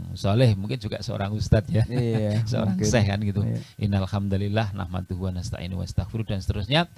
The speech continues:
Speaker 1: "amma ba'du." Maka kemudian beliau mengatakan, "Adapun yang aku sa-, senangi adalah ini, ini, ini. Adapun orang yang aku senangi adalah ini. Adapun sifat yang aku senangi adalah ini.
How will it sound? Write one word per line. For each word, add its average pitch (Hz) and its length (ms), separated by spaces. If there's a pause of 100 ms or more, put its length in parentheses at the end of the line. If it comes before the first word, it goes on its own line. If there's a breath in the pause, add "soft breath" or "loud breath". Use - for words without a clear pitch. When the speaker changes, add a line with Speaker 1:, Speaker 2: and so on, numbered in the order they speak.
(240 loud breath)
Speaker 1:
"amma 98 340
ba'du." 160 480 (560 soft breath)
Maka 92 320
kemudian 107 240 (160)
beliau 104 180
mengatakan, 95 600
"Adapun 104 560 (160)
yang 98 240
aku 92 560
sa-, 101 240
senangi 104 720
adalah 95 400 (480 soft breath)
ini, 95 320
ini, 90 240
ini. 95 160
Adapun 101 400
orang 104 320
yang 98 160
aku 95 160
senangi 110 400
adalah 92 320
ini. 101 240
Adapun 101 400
sifat 113 320
yang 113 160
aku 120 80
senangi 123 320
adalah 104 320
ini. 113 240